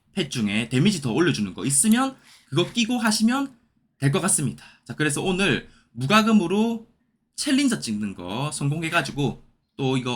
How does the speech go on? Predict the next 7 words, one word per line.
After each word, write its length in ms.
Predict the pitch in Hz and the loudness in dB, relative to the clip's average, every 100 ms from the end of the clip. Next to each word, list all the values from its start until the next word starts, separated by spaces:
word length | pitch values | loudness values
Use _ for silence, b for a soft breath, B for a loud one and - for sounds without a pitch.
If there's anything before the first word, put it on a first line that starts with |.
| - | -2
어떻게 360 | 139 240 240 | 0 2 0
찍었냐? 400 | 214 214 185 98 - - - | 0 0 0 -2 -6 -10 0
요거 220 | 131 214 | 2 2
한 180 | 240 277 | 2 2
개 100 | - | 2
바꿔가지고 640 | 135 202 147 - - - b b b | -2 0 -2 -4 -12 -16 b b b
얘는 480 | 156 226 214 233 269 | 4 6 6 4 -2